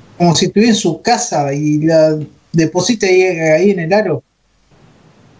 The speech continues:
Bueno, entra LeBron, va a cerrar el cuarto seguramente.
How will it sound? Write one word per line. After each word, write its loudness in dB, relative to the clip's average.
Bueno, 2
entra 0
LeBron, 0
va -2
a -2
cerrar -2
el -4
cuarto -2
seguramente. -2